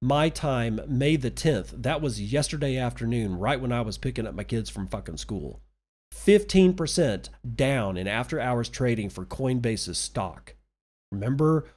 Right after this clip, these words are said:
when Jim Cramer said, "We love this stock at four hundred and thirty-five dollars?" Yeah, it's more like two hundred and twenty today.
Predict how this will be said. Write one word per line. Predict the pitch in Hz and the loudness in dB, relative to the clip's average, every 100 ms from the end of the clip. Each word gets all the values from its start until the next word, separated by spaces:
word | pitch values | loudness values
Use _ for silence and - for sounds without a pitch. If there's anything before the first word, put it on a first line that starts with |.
| - | -4
when | 117 | 0
Jim | 120 135 | 2 0
Cramer | 123 131 139 151 143 | 2 2 4 4 2
said, | - 127 110 - - | 2 0 -2 -10 -8
"We | 110 151 | 0 0
love | 120 147 127 | 4 4 4
this | 117 117 | 2 -2
stock | - 135 135 101 | 0 0 -2 -4
at | 87 92 - - | -8 -10 -14 -16
four | - 147 147 | -2 2 6
hundred | 160 147 | 6 4
and | 107 | 0
thirty-five | 95 156 147 123 147 135 | 0 0 0 0 0 0
dollars?" | 117 131 123 82 - - - _ - | 0 0 -2 -4 -10 -14 -16 _ -4
Yeah, | 120 147 180 190 - _ _ _ _ - | 2 4 4 2 -2 _ _ _ _ -2
it's | 160 160 | 0 4
more | 165 185 | 6 8
like | 180 156 131 | 8 4 0
two | - 196 185 | 2 6 8
hundred | 185 165 | 6 4
and | 135 110 | 0 -2
twenty | - 185 185 135 | 0 4 6 4
today. | 95 98 76 58 - | -2 -6 -6 -8 -14